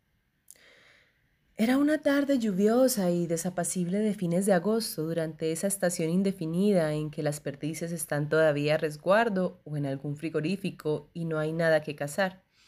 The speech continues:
a no ser que uno se encuentre en algún lugar que limite al norte con el canal de Bristol.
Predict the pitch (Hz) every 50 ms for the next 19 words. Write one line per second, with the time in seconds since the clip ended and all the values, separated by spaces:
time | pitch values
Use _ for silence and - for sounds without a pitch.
0 | _ - - _ _ _ _ - - 226 240 247 254 254 294 269 262 - - 220
1 | 208 214 226 220 - 190 180 175 175 - 226 226 208 180 - 170 180 185 185 -
2 | 175 165 165 165 170 165 175 175 185 202 208 220 208 208 214 - - 175 165 175
3 | 175 170 170 170 190 190 190 196 208 208 202 196 - - 165 170 170 - 180 170
4 | 165 165 165 - - 170 170 160 151 147 147 156 156 160 208 208 - - - -
5 | 156